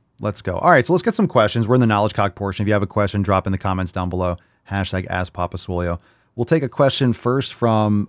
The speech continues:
uh, Connor. "Papa Swolio, I've been working out now for about eleven weeks. Just started to try to implement hiit training to burn off the extra fat for the beach.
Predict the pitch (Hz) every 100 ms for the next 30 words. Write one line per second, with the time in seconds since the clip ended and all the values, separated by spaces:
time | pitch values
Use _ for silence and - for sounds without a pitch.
0 | _ 98 92 90 92 90 _ _ _ _
1 | - 127 143 110 98 117 113 - 120 117
2 | 107 107 120 123 113 110 107 107 104 104
3 | 98 98 95 110 104 92 113 131 - -
4 | - _ _ _ _ _ - 117 - 113
5 | 110 101 98 - 110 104 101 104 104 101
6 | 95 - _ _ - 147 - - 147 147
7 | 151 151 95 107 107 104 107 98 - 98
8 | - 101 101 90 87 113 135 - -